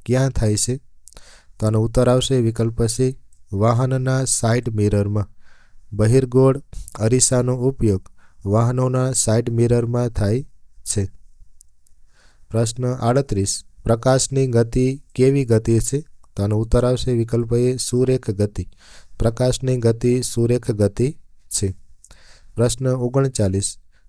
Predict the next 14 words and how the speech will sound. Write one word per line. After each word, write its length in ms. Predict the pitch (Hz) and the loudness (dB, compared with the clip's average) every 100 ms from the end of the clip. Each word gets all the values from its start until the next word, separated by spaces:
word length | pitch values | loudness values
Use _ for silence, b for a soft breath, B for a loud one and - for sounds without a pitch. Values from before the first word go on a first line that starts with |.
| - | -2
તમને 380 | 120 131 131 135 | 0 2 2 0
પંચતંત્રની 1080 | - 117 117 135 127 127 127 127 131 135 127 | 2 0 2 0 0 -2 -2 -2 -2 -2 -2
સિંહ 360 | - 127 123 | 0 0 0
અને 180 | 123 127 | 0 -2
સસલાની 640 | - 113 - 123 127 123 | 0 0 0 0 0 0
વાર્તા 400 | 113 113 117 120 | 2 0 0 -2
યાદ 400 | 120 110 110 120 | 0 2 2 0
છે? 300 | 113 139 113 - - - | -2 -2 -2 -6 -20 -4
તેમાં 400 | 117 123 127 127 b b b b - | 0 0 0 -4 b b b b -8
સસલાએ 640 | - 120 127 123 127 127 | -2 -2 0 2 2 2
સિંહને 580 | 117 - 123 123 131 131 | 0 0 0 0 -2 -2
કૂવામાં 680 | - 117 127 127 127 127 120 | 0 2 4 2 0 -4 -4
શું 320 | - 131 131 | -4 -4 0
બતાવીને 680 | 123 120 127 127 135 107 | -2 0 2 4 2 0